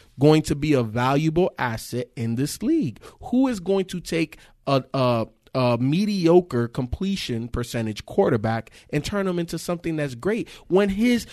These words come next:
main problem, his main injury is his right shoulder?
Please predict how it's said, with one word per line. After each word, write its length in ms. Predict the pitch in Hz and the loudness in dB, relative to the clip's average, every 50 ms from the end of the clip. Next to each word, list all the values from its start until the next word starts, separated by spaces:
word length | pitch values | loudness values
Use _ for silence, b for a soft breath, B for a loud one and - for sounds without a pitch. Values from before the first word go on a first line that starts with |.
| B B B | B B B
main 520 | 143 143 165 175 190 226 254 277 285 294 285 | -4 0 4 6 6 6 6 4 4 2 2
problem, 520 | - - 254 254 302 311 220 196 190 202 | 2 4 4 6 6 6 6 6 6 6
his 220 | 202 202 220 202 | 6 4 4 2
main 240 | 196 208 226 269 277 | 2 2 2 2 2
injury 320 | - 254 269 214 220 247 247 | 2 2 4 6 6 6 6
is 240 | - - 277 285 | 4 4 2 4
his 180 | 240 247 233 214 | 4 2 2 2
right 200 | 214 254 277 277 | 2 2 2 2
shoulder? 420 | - - 381 403 349 160 104 - | 0 2 2 4 4 2 -2 -6